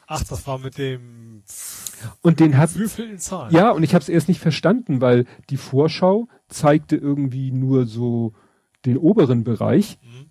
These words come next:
Speaker 2: Also in der Vorschau sah man nur griechische Buchstaben, Euro vierundfünfzig zweiundsechzig und diese Striche, wo die pin hin sollte. Und dann stand im Text,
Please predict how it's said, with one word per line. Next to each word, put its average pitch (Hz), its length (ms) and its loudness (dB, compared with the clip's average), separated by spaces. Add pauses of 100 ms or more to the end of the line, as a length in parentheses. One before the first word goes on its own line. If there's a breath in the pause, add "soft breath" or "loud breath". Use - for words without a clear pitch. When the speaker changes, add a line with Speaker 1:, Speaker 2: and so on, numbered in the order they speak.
Speaker 2:
Also 131 160 2
in 139 80 0
der 123 80 2
Vorschau 156 420 2
sah 135 180 2
man 139 140 4
nur 135 140 4
griechische 135 480 -4
Buchstaben, 165 640 0 (380 soft breath)
Euro 151 320 4
vierundfünfzig 147 600 -2
zweiundsechzig 127 920 0
und 151 200 -2
diese 139 260 0
Striche, 143 480 0
wo 135 60 -2
die 131 120 -4
pin 151 260 2
hin 113 160 0
sollte. 110 380 -4 (280 loud breath)
Und 135 80 -4
dann 127 120 4
stand 151 260 2
im 131 160 0
Text, - 440 0